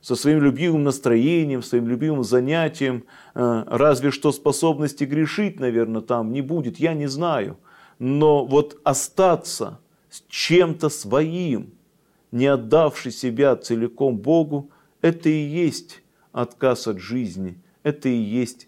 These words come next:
смерть, это и есть, если хотите, мука вечная. Человек не может отказаться от чего-то драгоценного, понимает, что именно этим он обделяет себя,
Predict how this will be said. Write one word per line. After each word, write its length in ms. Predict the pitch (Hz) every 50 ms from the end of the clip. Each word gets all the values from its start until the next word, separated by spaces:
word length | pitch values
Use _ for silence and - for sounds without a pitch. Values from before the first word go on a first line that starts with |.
| _
смерть, 840 | _ - - - 123 120 120 131 135 120 104 90 - - - - - _ _ _ _ _ _
это 260 | - 135 131 - -
и 80 | 135 135
есть, 600 | 127 120 117 135 147 139 131 - - - - - _ _ _ _ _ -
если 380 | 110 123 131 127 131 - 123
хотите, 640 | 120 - 123 113 - - 143 131 - - 131 123 - _ _ _ -
мука 640 | 123 127 143 156 170 160 - - - 113 98 95 - _ _ _ _ -
вечная. 800 | 110 101 113 135 131 127 - - - - 107 104 101 98 98 - _ _ _ _
Человек 680 | - - 123 117 123 127 123 131 147 147 - - - - _ _ -
не 180 | 127 143 175
может 640 | 180 175 185 202 196 185 165 127 - 104 90 - - _ _ _ _ _
отказаться 840 | - 113 110 - - - 123 117 107 123 135 127 117 - - - 113 110
от 260 | - - 120 - -
чего-то 480 | - - 127 120 120 131 123 123 120
драгоценного, 1040 | 104 90 113 110 107 - 113 104 - - - 156 151 151 151 143 135 127 117 110 104 - _ _ _ _ _ _
понимает, 580 | - 131 147 156 165 165 175 185 180 170 156 147
что 200 | - - - 143
именно 380 | 139 139 139 139 135 135 135 - -
этим 480 | 170 160 175 170 151 170 143 127 120
он 160 | 120 120 120 120
обделяет 760 | 113 101 98 117 131 139 143 147 143 131 117 101 - - -
себя, 640 | - - - 113 107 98 117 127 131 123 113 101 -